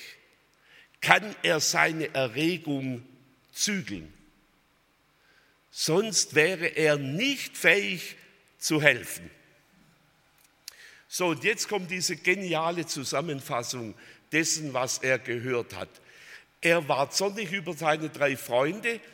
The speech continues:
weil sie keine Antwort hatten.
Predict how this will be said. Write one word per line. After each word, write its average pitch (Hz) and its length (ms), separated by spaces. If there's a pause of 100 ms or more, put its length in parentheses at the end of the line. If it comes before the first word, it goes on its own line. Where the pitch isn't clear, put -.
(360)
weil 165 300 (100)
sie 226 300
keine 196 500
Antwort 143 400
hatten. 92 260